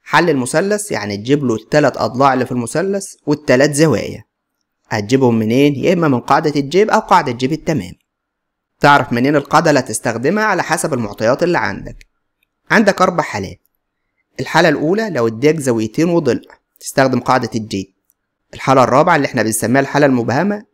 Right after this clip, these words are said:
لو اداك ضلعين وزاوية غير محصورة برضو تستخدم قاعدة الجيب. إنما لو اداك ضلعين وزاوية محصورة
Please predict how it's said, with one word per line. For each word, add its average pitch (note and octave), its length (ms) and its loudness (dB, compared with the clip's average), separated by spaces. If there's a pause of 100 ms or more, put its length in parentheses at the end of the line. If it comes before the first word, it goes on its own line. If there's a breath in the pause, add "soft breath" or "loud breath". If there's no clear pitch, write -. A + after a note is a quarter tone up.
(120)
لو A#2 180 4
اداك C#3+ 240 2
ضلعين C#3 520 0
وزاوية E3+ 580 2
غير D3+ 360 2
محصورة A#2+ 680 -2 (360)
برضو D3 240 4
تستخدم C#3 420 -2
قاعدة C3 260 0
الجيب. A2 80 -4 (1500)
إنما F#3+ 220 4
لو D3 120 6
اداك D3 220 2
ضلعين C3+ 680 2
وزاوية D3 420 4
محصورة B2+ 720 0